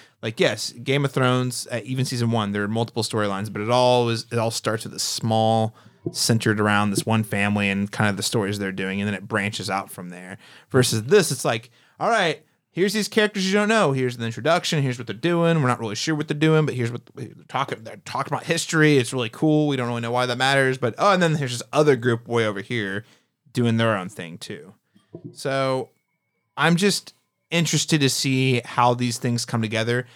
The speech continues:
I don't think it's, they can't. Again, we're only two episodes in. I, and I, I honestly am very impressed with what we've gotten. I like them a lot. I can't wait to see what happens in episode three.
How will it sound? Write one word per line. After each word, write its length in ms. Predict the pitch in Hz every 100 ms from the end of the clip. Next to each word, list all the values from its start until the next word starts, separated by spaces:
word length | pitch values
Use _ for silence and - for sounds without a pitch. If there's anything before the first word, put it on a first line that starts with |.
| - -
I 100 | 143
don't 160 | 165
think 140 | 170 156
it's, 140 | 147
they 160 | 165 170
can't. 340 | 139 123 123 -
Again, 240 | 135 127
we're 80 | 120
only 140 | 127
two 160 | 120 151
episodes 320 | 147 151 127
in. 160 | 123 120
I, 240 | 147 147 147
and 140 | 139
I, 220 | 151 170 - -
I 100 | 165
honestly 380 | 190 208 - 147
am 100 | 120
very 300 | 131 139 131
impressed 680 | 117 - 117 143 - - -
with 160 | 123 120
what 100 | 117
we've 280 | 117 101
gotten. 320 | - 107 98 92
I 120 | 123
like 340 | 123 123 - -
them 280 | 101 107 107
a 80 | 110
lot. 400 | 113 113 104 - - - -
I 80 | 120
can't 320 | - 147 -
wait 260 | 107 139 -
to 80 |
see 160 | 117 123
what 100 | 113
happens 380 | 107 104 113 117
in 80 | 110
episode 340 | 107 113 110
three. 360 | - 113 110